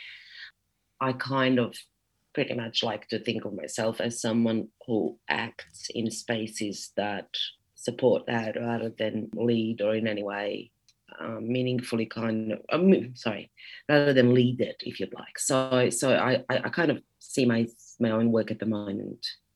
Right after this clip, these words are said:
as being at that end. On the other hand, um, I've been thinking and reading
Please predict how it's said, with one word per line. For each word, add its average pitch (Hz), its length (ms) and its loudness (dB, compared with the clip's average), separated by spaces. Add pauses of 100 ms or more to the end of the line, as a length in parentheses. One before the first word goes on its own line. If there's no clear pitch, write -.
(100)
as 113 220 -2
being 110 520 2 (1160)
at 120 80 -2
that 123 160 6
end. 113 460 -4 (1160)
On 269 200 12
the 170 160 12
other 117 140 8
hand, 107 600 0 (380)
um, 113 720 0 (360)
I've 131 340 -2 (100)
been 185 340 8 (240)
thinking 131 580 2
and 123 220 2
reading 117 540 4